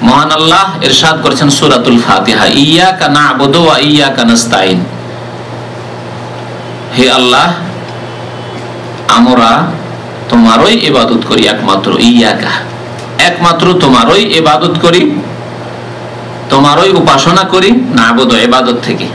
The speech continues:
না'বুদু শব্দটি ইবাদত থেকে, না'বুদু ইবাদত, ইবাদত করা, উপাসনা করা, বন্দেগী করা।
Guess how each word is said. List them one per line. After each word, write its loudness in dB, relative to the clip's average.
না'বুদু 2
শব্দটি -2
ইবাদত 2
থেকে, 2
না'বুদু 2
ইবাদত, 2
ইবাদত 0
করা, -4
উপাসনা 0
করা, -2
বন্দেগী 4
করা। 2